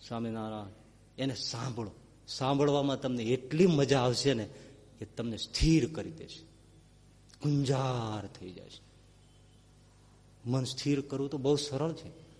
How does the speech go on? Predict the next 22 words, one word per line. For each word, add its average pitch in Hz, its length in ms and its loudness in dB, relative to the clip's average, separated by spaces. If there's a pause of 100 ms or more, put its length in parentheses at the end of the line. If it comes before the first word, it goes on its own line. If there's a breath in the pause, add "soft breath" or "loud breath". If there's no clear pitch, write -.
(760)
રસ્તા 131 300 2
જુદા 156 280 2
જુદા 151 220 0
વિચારવો 131 400 0
પડે. 101 200 -8 (420 loud breath)
સૌનું 180 360 6
પોતપોતાનું 185 680 4
પાળેલું, 170 480 6
તૈયાર 165 280 4
કરેલું 147 440 2
મન 123 220 4
છે, 107 180 -4 (360)
ટેમ્ડ 135 260 2
કરેલું 123 380 0
મન 113 240 0
છે, - 460 -10
એને 147 140 2
પોતે 175 360 2
જ 180 40 4
ઓળખતા 180 380 4
હોય 160 160 4
ને, - 80 -6